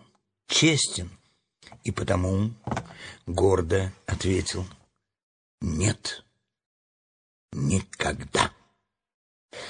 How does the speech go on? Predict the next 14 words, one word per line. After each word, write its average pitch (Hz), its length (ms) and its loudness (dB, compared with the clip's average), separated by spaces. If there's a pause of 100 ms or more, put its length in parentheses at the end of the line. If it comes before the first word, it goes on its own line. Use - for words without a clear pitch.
(520)
«Смотрите, 151 840 4 (1000)
раскаетесь», 120 1300 6 (640)
злобно 98 920 6 (160)
пригрозил 95 760 2
Джус. 92 580 -4 (680)
«На 123 260 8
этот 165 420 8
раз 156 480 8
я 151 380 8
заточу 131 640 6
вас 139 360 8
не 135 220 8
в 107 140 6
башню, 104 760 6